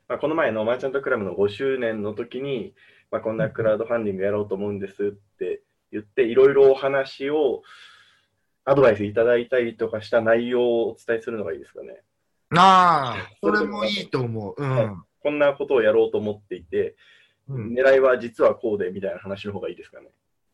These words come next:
Speaker 2: お任せします。
Speaker 1: <laughs> わかりました。
Speaker 2: はい。うん。
Speaker 1: えっと、まあ、僕がこう、どうしてやろうと思ったのかみたいな話にしようかなと思うんですけど、
Speaker 2: うん、うん。
Speaker 1: まあ、あの、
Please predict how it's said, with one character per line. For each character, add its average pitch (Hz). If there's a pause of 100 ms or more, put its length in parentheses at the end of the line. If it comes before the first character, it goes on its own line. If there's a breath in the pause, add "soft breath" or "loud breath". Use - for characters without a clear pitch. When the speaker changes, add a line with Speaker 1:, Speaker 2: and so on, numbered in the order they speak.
(880)
Speaker 2:
お 190
任 160
せ 135
し 127
ま 101
す。 -
Speaker 1:
<laughs> -
わ 156
か 117
り -
ま -
し -
た。 -
Speaker 2:
は 107 (760 loud breath)
い。 -
う -
ん。 -
Speaker 1:
え 147
っ 135
と、 131 (600 soft breath)
ま 185
あ、 131
僕 143
が 208 (240)
こ 131
う、 110
ど -
う -
し -
て 131
や 113
ろ 117
う -
と 110
思 107
っ -
た 107
の 101
か 143
み 113
た 104
い 101
な 110
話 104
に 92
し -
よ 104
う -
か 104
な 120
と -
思 98
う 87
ん -
で -
す -
け 220
ど、 - (120)
Speaker 2:
う -
ん、 139
う -
ん。 - (760)
Speaker 1:
ま 131
あ、 117
あ 117
の、 107